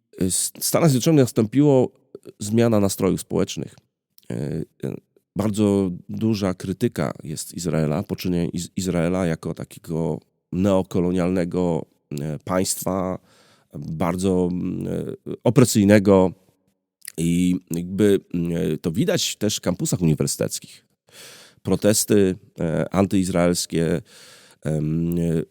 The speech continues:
nie tyle antyżydowskie, czy antyreligijne, czy antysemickie, tylko,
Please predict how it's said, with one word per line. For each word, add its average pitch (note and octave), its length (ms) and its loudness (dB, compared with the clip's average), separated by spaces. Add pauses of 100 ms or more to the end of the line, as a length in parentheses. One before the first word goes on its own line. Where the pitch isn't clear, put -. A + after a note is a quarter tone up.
(600)
nie G#2+ 340 6
tyle G2+ 460 4 (200)
antyżydowskie, G#2 840 2 (460)
czy - 140 -10
antyreligijne, F#2 880 4
czy - 120 -2
antysemickie, F#2 720 0
tylko, E2+ 440 -6